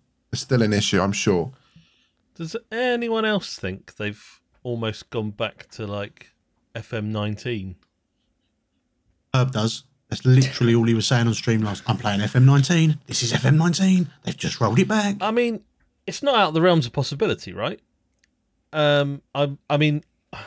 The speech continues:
Speaker 2: you're definitely seeing fewer one-on-one opportunities. You're definitely seeing few-, well, I mean, to be fair, I wasn't seeing that many long balls over the top. If anything, I was kinda creating them more 'cause I don't play with a high press.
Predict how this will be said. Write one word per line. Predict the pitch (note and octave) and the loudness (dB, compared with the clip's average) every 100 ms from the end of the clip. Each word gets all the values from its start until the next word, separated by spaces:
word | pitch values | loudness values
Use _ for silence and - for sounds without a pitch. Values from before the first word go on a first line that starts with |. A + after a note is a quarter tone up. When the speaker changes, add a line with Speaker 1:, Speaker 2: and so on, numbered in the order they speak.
| - _ _ _ - | -20 _ _ _ -6
Speaker 2:
you're | C#3+ | 0
definitely | G3 - F3+ E3 | 0 0 -2 0
seeing | F#3 D3+ C3 | 4 2 2
fewer | - D3 C#3 C3 B2+ A#2 _ - | 2 4 6 6 4 0 _ -2
one-on-one | C#3 B2+ A#2+ A#2 | 0 2 2 0
opportunities. | A2 - - G2+ F#2+ F#2+ G#2 B2+ - - _ _ _ _ _ | 0 -4 -8 -8 -8 -10 -12 -14 -18 -20 _ _ _ _ _
You're | A#2+ | -2
definitely | C#3+ - D#3+ C#3 | 0 -2 -6 -6
seeing | - C3 B2 A#2 - _ _ | -2 0 0 -2 -8 _ _
few-, | - C3 A#2 | -4 -2 0
well, | D#3 C3+ | 4 6
I | |
mean, | C3+ C#3 | 6 4
to | - C#3 | 0 -2
be | |
fair, | D3 C#3 | 2 4
I | G#2+ A2+ | 4 4
wasn't | A2 G#2 G#2+ | 0 -6 -10
seeing | - A#2+ G#2+ | -4 -2 0
that | G#2+ A2+ | -2 -4
many | A2 G#2 G#2 G2+ - _ _ _ _ _ | -4 -2 -2 -4 -8 _ _ _ _ _
long | A#2 A2 | 0 2
balls | G2+ G2 | 2 2
over | G#2+ F#2 | 0 0
the | F#2+ | -4
top. | - A2 - | 0 0 0
If | G2 | -2
anything, | A#2 G#2+ G#2 G2 | 0 0 -2 -4
I | |
was | F#2+ F#2+ | -4 -6
kinda | - G#2+ F#2 | -8 -6 -6
creating | - A2+ G#2 A#2 G2+ | -6 -2 0 0 -4
them | F#2+ | -8
more | F#2+ F#2+ | -8 -10
'cause | - G2 | -10 -6
I | F#2+ | -6
don't | - G#2 G2+ | -4 -8 -8
play | - G#2 | -6 -6
with | G2 F#2 | -6 -8
a | |
high | F#2+ F#2+ | -6 -6
press. | F#2 A#2 - - - | -6 -8 -8 -12 -20